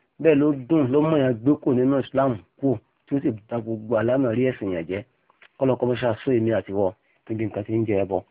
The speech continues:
Òun náà ni pé ẹni tó bá fẹ́ ṣe Islam, ìkan mẹ́tẹ̀ẹ̀ta yìí gbọdọ̀ pé sínú tá à ń pè ní Islam ọmọ ènìyàn. Òun náà ni pé istislamu lillah, ó bi tawhid, ó máa sin Ọlọ́run nìkan ṣoṣo, bákan náà ó máa tẹ̀lé àṣẹ rẹ̀,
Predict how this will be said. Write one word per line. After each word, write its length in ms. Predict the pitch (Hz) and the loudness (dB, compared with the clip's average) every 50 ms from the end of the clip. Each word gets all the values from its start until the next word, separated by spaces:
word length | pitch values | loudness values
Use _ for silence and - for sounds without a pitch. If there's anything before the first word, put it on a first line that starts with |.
| _ _ _ _ _ _ _ - | _ _ _ _ _ _ _ 0
Òun 120 | 147 190 | 2 2
náà 80 | 226 214 | 4 4
ni 100 | 196 185 | 2 4
pé 120 | 185 190 | 4 6
ẹni 120 | 180 170 175 | 4 4 4
tó 80 | 190 | 6
bá 100 | 196 196 185 | 6 6 6
fẹ́ 160 | 165 185 175 | 6 2 0
ṣe 140 | 170 - 165 | 2 2 0
Islam, 420 | 147 120 - - 165 185 190 165 131 113 - _ _ _ _ _ _ _ _ _ _ | 0 0 0 2 4 4 4 4 2 0 -4 _ _ _ _ _ _ _ _ _ _
ìkan 480 | - 170 165 151 - - - - 175 180 | 0 0 2 0 0 -2 0 2 2 4
mẹ́tẹ̀ẹ̀ta 380 | 196 202 185 180 160 151 - 143 | 4 2 2 2 2 4 4 4
yìí 120 | 151 156 | 4 4
gbọdọ̀ 300 | 147 147 147 131 135 127 120 - | 4 4 4 4 4 2 0 0
pé 120 | - 147 151 170 180 - - | 2 2 4 4 2 0 -8
sínú 280 | _ - 165 170 165 147 | _ 0 4 4 4 6
tá 100 | 135 180 | 6 6
à 40 | 165 | 6
ń 40 | 156 | 6
pè 100 | - - 151 | 4 4 4
ní 100 | 139 143 | 4 2
Islam 340 | 135 117 - 143 151 143 131 | 2 0 2 2 2 4 4
ọmọ 160 | 120 120 127 | 2 2 2
ènìyàn. 340 | 113 101 98 90 85 78 - _ _ _ _ _ _ _ _ _ _ _ _ _ | 0 0 0 -2 -4 -6 -8 _ _ _ _ _ _ _ _ _ _ _ _ _
Òun 120 | 127 139 | 0 2
náà 100 | 160 170 | 4 4
ni 120 | 156 151 147 | 4 2 2
pé 120 | 135 - 160 | 2 2 2
istislamu 720 | 143 117 - 143 - - 135 135 147 156 156 147 143 135 | 2 0 -2 -6 -6 -2 4 6 6 8 8 6 4 4
lillah, 800 | 131 127 123 123 123 127 135 147 151 151 151 143 139 127 107 - - _ _ _ _ _ _ _ _ _ _ _ _ _ _ - | 4 2 2 2 4 4 6 8 10 10 8 8 6 4 0 -2 -6 _ _ _ _ _ _ _ _ _ _ _ _ _ _ -2
ó 140 | 151 139 | -2 0
bi 140 | 95 123 127 131 | 0 -2 -8 -2
tawhid, 460 | - 131 120 - - - 123 120 117 - - _ | 0 0 0 0 0 -2 -2 -2 -2 -6 -8 _
ó 80 | 139 | 0
máa 140 | 143 139 131 | 2 2 2
sin 160 | - - 131 | 0 0 0
Ọlọ́run 180 | 135 143 139 127 | 2 2 2 2
nìkan 200 | 120 117 127 127 | 0 0 0 0
ṣoṣo, 360 | 131 123 - - 139 131 131 131 _ _ _ _ _ _ | 0 0 0 0 0 0 0 -2 _ _ _ _ _ _
bákan 260 | 139 143 151 - 139 | 2 2 2 2 2
náà 120 | 135 139 139 | 4 4 4
ó 40 | 143 | 4
máa 140 | 139 135 | 4 2
tẹ̀lé 220 | 127 - 123 123 143 | 0 0 2 4 4
àṣẹ 220 | 151 143 - 143 135 | 4 4 2 2 4
rẹ̀, 160 | 127 120 113 | 4 2 0